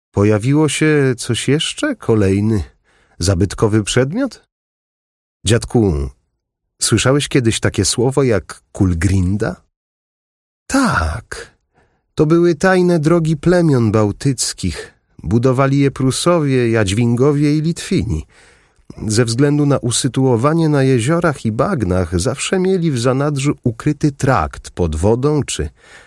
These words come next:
nawet drogę wiodącą przez bagna.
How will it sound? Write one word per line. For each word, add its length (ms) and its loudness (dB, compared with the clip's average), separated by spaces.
nawet 420 0
drogę 440 2
wiodącą 640 2
przez 260 0
bagna. 460 0